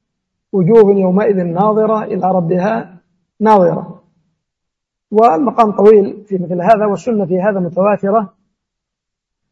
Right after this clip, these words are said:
والإمام الشافعي رحمه الله تعالى استدل بهذه الآية على هذه المسألة: "كلا إنهم عن ربهم يومئذ لمحجوبون". ومن أول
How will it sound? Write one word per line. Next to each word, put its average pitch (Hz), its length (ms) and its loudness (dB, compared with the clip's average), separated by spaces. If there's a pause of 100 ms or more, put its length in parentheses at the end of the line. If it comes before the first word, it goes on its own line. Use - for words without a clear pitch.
(120)
والإمام 220 680 0
الشافعي 208 420 -2
رحمه 208 360 -4
الله 185 220 -2
تعالى 208 220 -6
استدل 220 400 -2
بهذه 214 320 0
الآية 226 360 2
على - 180 -8
هذه 196 220 -4
المسألة: 185 500 -4 (720)
"كلا 240 500 4
إنهم 220 380 -4
عن 202 100 -4
ربهم 208 400 -2
يومئذ 208 380 -4
لمحجوبون". 180 800 -4 (460)
ومن 208 280 0
أول 247 540 2